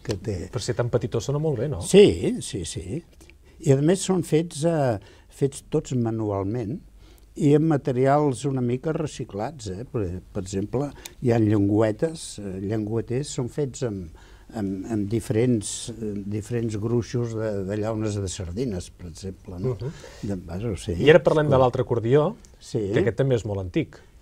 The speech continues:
Speaker 1: Sí, aquest acordió va aparèixer, eh, a l'Alt Urgell, va aparèixer, eh, cap a, a mil nou-cents i és construït per la Casa Soprani d'Itàlia el mil vuit-cents vuitanta.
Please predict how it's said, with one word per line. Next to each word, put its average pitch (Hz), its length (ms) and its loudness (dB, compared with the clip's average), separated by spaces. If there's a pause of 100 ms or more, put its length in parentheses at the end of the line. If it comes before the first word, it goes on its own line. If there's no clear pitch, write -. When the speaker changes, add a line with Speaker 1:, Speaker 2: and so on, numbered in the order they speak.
(180)
Speaker 1:
Sí, - 260 2
aquest 170 320 0
acordió 170 640 0
va 143 180 -2
aparèixer, 131 600 -2 (560)
eh, 139 60 -4
a 113 440 -4
l'Alt 127 240 0
Urgell, 131 520 0 (480)
va 117 160 -2
aparèixer, 143 800 -2 (120)
eh, 117 760 0 (320)
cap 127 300 -4
a, 151 280 2
a 120 160 -4
mil 135 320 2
nou-cents 98 680 -2
i 131 60 2
és 139 140 0
construït 156 720 0 (140)
per 101 100 -4
la 101 100 -2
Casa 113 260 -2
Soprani 110 600 -2
d'Itàlia 104 560 -2
el 151 80 0
mil 147 220 0
vuit-cents 139 500 -4
vuitanta. 92 720 -6